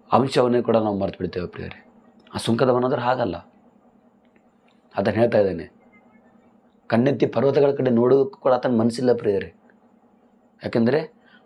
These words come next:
ಆ ಒಂದು ಕರ್ತನ ವಿರುದ್ಧವಾಗಿ ಪಾಪ ಮಾಡಿದ್ದೇನೆ ಎಂಬುದಾಗಿ ಎಂಬ ಜಿಗುಪ್ಸೆ ಆತನಲ್ಲಿದೆ. ಆ ಒಂದು, ಒಂದು ನೊಂದ ಮನಸ್ಸಿನಿಂದ,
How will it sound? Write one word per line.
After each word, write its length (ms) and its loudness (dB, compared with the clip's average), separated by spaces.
ಆ 80 6
ಒಂದು 240 2
ಕರ್ತನ 400 -2
ವಿರುದ್ಧವಾಗಿ 720 0
ಪಾಪ 240 2
ಮಾಡಿದ್ದೇನೆ 440 2
ಎಂಬುದಾಗಿ 360 0
ಎಂಬ 160 2
ಜಿಗುಪ್ಸೆ 420 0
ಆತನಲ್ಲಿದೆ. 640 -4
ಆ 80 0
ಒಂದು, 440 2
ಒಂದು 300 4
ನೊಂದ 300 0
ಮನಸ್ಸಿನಿಂದ, 680 -2